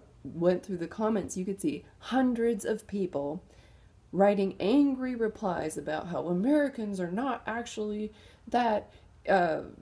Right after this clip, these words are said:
th-, illiterate. We read books, blah, blah, blah. And it was the people who didn't actually read the article making that comment, which was ironic. But it just goes to show you that people do not read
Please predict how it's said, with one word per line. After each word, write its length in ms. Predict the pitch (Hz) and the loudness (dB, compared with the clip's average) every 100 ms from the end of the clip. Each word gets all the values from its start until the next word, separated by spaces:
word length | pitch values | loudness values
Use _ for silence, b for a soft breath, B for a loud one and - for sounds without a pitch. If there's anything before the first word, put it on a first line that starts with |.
| 175 170 | -14 -12
th-, 100 | - - | -8 0
illiterate. 520 | 214 220 208 165 - | 2 4 2 2 0
We 160 | 214 233 | 0 -2
read 300 | 208 202 170 | -2 -4 -2
books, 260 | 180 - | -2 -2
blah, 160 | - 175 | -4 -2
blah, 160 | 175 | -2
blah. 240 | 165 156 - | -2 -2 -2
And 160 | - 160 | -6 -4
it 160 | 160 - - - - - | -6 -10 -20 -20 -20 -18
was 240 | 156 147 147 | -4 -2 -2
the 100 | 147 | -4
people 300 | 147 135 151 | -4 -6 -6
who 100 | 139 | -6
didn't 240 | 131 131 | -4 -4
actually 380 | 131 131 - 131 | -6 -8 -6 -4
read 180 | 131 131 | -2 0
the 80 | - | 2
article 400 | 226 208 202 180 | 4 2 -2 -4
making 300 | 160 180 160 | -4 -6 -4
that 160 | 151 | -4
comment, 340 | - 143 143 151 | -4 -8 -6 -8
which 160 | 156 | -10
was 140 | 143 143 | -4 -2
ironic. 460 | 135 131 101 - - | 0 -2 -4 -10 -2
But 240 | 170 - - | -2 -2 -4
it 180 | 190 - | -4 -2
just 240 | 262 - | -4 0
goes 200 | 233 226 | -2 -2
to 120 | - | -6
show 200 | 190 170 | -4 -2
you 120 | 170 175 | 0 0
that 180 | - | -2
people 260 | - 208 180 | -6 -4 -4
do 180 | 180 160 | -4 -2
not 380 | 156 156 - 175 | 0 -2 -4 -8
read 320 | 165 160 | -6 -8